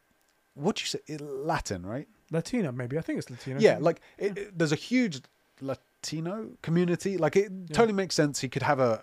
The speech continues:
Speaker 1: a, a Spanish accent, whatever. Like,
Speaker 2: <clears throat>
Speaker 1: cool. I'm concerned that they're gonna get Ellie wrong and the relationship wrong.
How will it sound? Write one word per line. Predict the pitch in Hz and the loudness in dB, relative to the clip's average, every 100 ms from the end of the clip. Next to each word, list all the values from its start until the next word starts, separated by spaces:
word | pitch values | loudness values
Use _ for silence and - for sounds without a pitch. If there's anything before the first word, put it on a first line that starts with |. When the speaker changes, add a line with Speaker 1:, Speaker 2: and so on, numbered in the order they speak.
| 113 107 98 | -4 -6 -6
Speaker 1:
a, | 98 | -8
a | |
Spanish | - 120 120 | -2 0 0
accent, | 117 117 110 | -2 -4 -4
whatever. | 110 110 101 | -2 -2 -2
Like, | 104 110 - 156 | -4 -4 -8 -8
Speaker 2:
<clears throat> | 131 | 0
Speaker 1:
cool. | - 113 135 _ _ - - - _ _ _ _ 233 | 2 2 0 _ _ -20 -20 -20 _ _ _ _ 4
I'm | 277 | 4
concerned | - 170 - 170 | 4 2 4 4
that | 170 | 4
they're | 151 | 4
gonna | 165 165 | 2 4
get | 165 - | 2 6
Ellie | 202 196 | 8 8
wrong | 127 113 113 - | 6 4 0 -2
and | 143 147 | -2 0
the | 151 | 4
relationship | 185 175 117 110 104 | 6 6 4 -4 -6
wrong. | 101 92 90 | -6 -6 -10